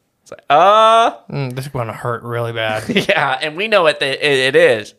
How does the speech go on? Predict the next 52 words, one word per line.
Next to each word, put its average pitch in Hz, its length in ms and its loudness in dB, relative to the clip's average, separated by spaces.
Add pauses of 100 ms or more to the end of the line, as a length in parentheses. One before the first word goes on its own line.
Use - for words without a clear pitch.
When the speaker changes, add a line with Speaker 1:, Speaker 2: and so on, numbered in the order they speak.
Speaker 1:
Imagine 170 440 -2
that 143 100 0
actually 143 380 -4
pointing 143 340 -2
at 104 180 -2
you. - 200 -10 (1000)
Speaker 2:
It's - 100 -20
gonna - 180 -18
hurt 131 380 -16
real - 320 -20
bad. - 280 -20
Speaker 1:
Yeah, 123 180 0
I'd 135 140 -2
be 143 100 -6
running, 113 400 -2
too. 98 340 -8 (1200)
Speaker 2:
All 131 100 -6
right. 117 240 -14 (200)
Anything 151 280 -4
else 143 160 -4
to 127 100 -10
add 127 200 -4
for 127 140 -6
any 117 180 -6
of 113 80 -14
this? - 400 -16
What's 151 220 -4
your 165 100 0
final 135 280 -2
thoughts 117 320 -4
on 120 80 -6
this? 113 160 -8
Then 147 140 4
we 151 80 6
have 143 100 2
a 135 60 -2
little 127 160 0
thing 127 200 -6
to 107 60 -10
talk 113 240 -6
about, 113 360 -8
and 117 120 -18
it'll 117 120 -16
be 113 100 -18
the 117 80 -14
only 113 140 -14
time 113 180 -16
we 113 80 -18
ever 110 140 -18
talk 110 200 -12
about 107 240 -16
it. - 140 -20